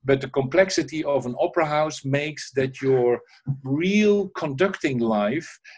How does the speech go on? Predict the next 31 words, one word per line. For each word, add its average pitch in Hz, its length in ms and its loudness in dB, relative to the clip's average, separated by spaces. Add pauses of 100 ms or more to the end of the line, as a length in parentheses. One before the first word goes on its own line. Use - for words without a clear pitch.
(120)
is 135 480 -2
limited 123 580 -2
if 143 160 -4
you 160 80 0
want 180 200 0
to 170 40 -2
do 170 200 0
it 143 200 -4
right. 110 400 -4 (220)
So 131 580 -2
I 127 80 0
was 139 240 -4
completely, 170 1300 -6 (180)
uh, 131 300 -6 (120)
uh, 120 220 -6 (260)
worn 131 300 -4
out 127 260 -2 (120)
after 123 420 0 (380)
six 135 340 -6
years 131 300 0
in 123 100 -6
an 120 140 -8
opera 131 320 -2
house, 104 520 -4
as 120 200 -6
it 120 160 -8
is 120 220 -4
such 135 240 -4
hard 127 300 -6
work 123 340 -2 (120)
not 131 340 -4